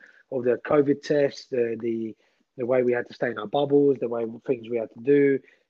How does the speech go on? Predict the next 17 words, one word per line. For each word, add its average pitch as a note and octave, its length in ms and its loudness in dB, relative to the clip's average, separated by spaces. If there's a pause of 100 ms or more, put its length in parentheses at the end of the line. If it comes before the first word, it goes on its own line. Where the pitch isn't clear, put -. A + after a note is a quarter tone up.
the B2 60 -8
way A#2+ 120 -2
we G#2+ 80 -10
were A2 120 -14
catered C#3 500 0
for, C#3 340 4
shuttled, C#3 600 -4
you C3+ 80 -8
know, B2 120 -8
here, C#3 320 2
there, C3+ 300 2 (420)
to C#3 80 -2
the C3 80 2
venue, C#3 380 2
to - 140 -6
the A#2 80 -6
hotel. C3+ 500 -2